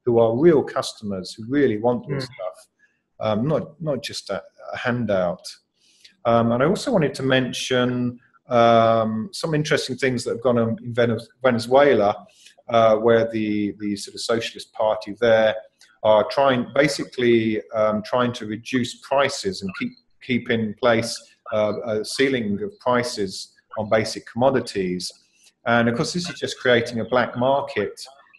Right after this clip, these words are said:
Speaker 1: um, where, where people are, uh, acquiring, uh, these goods, um, at the artificially low price from the government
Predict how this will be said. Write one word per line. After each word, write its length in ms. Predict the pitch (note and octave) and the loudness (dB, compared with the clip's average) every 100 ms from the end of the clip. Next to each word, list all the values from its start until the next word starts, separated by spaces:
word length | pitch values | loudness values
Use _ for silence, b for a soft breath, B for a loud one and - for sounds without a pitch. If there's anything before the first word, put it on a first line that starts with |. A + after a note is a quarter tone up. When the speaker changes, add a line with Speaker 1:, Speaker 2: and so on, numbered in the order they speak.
| - | -8
Speaker 1:
um, 680 | A2+ A2 G#2+ G#2+ G#2+ G#2 G2+ - A2+ | 2 4 6 4 4 0 -2 -4 4
where, 360 | A2+ A2 A2 - | 6 6 2 -8
where 300 | A#2 A2+ A2 G#2+ | 2 4 4 4
people 560 | C3+ B2+ - A#2+ A2 G#2+ | 0 -2 -2 -2 -2 -2
are, 560 | A2 G#2 G#2+ G#2 G#2 G2+ - - | -2 0 2 2 0 -2 -8 -8
uh, 120 | G2+ - | -6 -6
acquiring, 920 | - - D3 D3 C#3 A#2 G2+ F#2+ F#2 - _ b _ | -12 0 4 6 6 4 0 -4 -8 -14 _ b _
uh, 220 | G#2+ G#2 | -2 -2
these 260 | G#2 G#2 - | -2 -4 -4
goods, 760 | C#3+ C#3 G#2 F#2+ - - - b _ - | 4 6 6 2 -6 -8 -12 b _ -2
um, 320 | A2 G#2+ G2+ - | 0 0 -4 -2
at 320 | C#3 C3+ A2+ - - _ A#2 | 0 0 -2 -8 -10 _ -4
the 360 | A2+ G#2+ G#2 - | -2 0 -4 0
artificially 600 | A#2+ A#2+ - A#2 - G#2+ | 0 0 -4 -10 -8 -4
low 200 | A2 G#2+ | 0 0
price 380 | G#2 A2+ G#2 G2 | -2 -2 -2 -2
from 220 | - B2 | -2 -2
the 60 | B2 | 0
government 600 | B2+ B2 A#2+ G2+ F#2 - | 4 2 2 -6 -6 -10